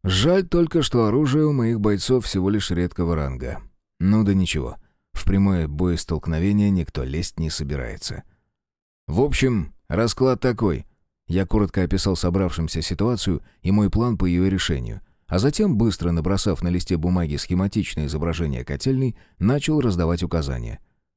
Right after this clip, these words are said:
«Глеб и Полина, вы зайдёте с западной стороны. Сергей, тебе достанется восточная. Там глухие стены, так что риск прорыва через ваши позиции минимальный.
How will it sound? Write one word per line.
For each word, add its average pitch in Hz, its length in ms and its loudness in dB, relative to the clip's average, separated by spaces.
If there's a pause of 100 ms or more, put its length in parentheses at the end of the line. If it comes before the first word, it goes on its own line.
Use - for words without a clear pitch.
«Глеб 135 380 2
и 139 60 4
Полина, 127 440 2 (220)
вы 120 240 2
зайдёте 135 480 2
с 104 40 2
западной 110 440 2
стороны. 95 480 0 (300)
Сергей, 120 440 2
тебе 104 220 0
достанется 104 480 0
восточная. 92 600 -2 (240)
Там 110 220 0
глухие 107 380 2
стены, 98 400 0
так 87 220 -2
что 95 160 0
риск 101 260 0
прорыва 92 540 0
через 85 280 -2
ваши 92 300 -2
позиции 85 520 -2
минимальный. 85 580 0